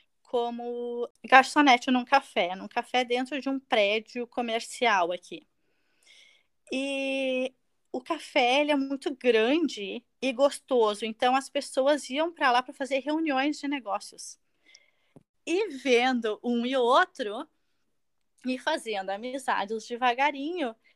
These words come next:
eu cheguei e disse, "Olha, que legal, vocês são engenheiros elétricos, eu sou arquiteta." Eles pararam, me olharam assim, "O quê?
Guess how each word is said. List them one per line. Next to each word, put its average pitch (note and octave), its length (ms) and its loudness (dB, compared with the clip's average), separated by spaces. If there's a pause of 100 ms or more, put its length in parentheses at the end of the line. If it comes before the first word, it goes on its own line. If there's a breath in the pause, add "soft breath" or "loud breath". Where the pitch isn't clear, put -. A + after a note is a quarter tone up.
(180)
eu E4 160 2
cheguei D4+ 380 -4
e - 20 -8
disse, D#4+ 340 -8
"Olha, F#4 560 0 (480)
que - 140 -10
legal, E4 460 2
vocês C#4 180 -12
são A#3 260 -6
engenheiros C4+ 520 -8
elétricos, D#4+ 720 -2
eu E4+ 120 -2
sou E4+ 160 -4
arquiteta." F4 800 -2 (1040)
Eles F4 300 0
pararam, A#3+ 580 0
me B3+ 120 -6
olharam G#3+ 260 -6
assim, B3+ 260 -14
"O - 120 -10
quê? - 400 4